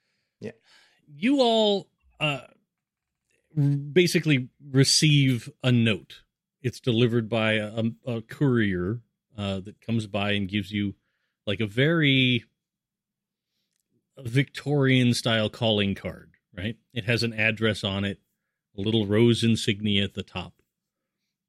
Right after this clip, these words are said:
Speaker 2: Um, and it's your invitation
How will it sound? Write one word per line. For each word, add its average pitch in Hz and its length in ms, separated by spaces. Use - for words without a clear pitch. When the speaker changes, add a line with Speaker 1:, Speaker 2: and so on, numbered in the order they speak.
Speaker 2:
Um, 95 560
and 104 520
it's - 460
your 131 400
invitation 131 1080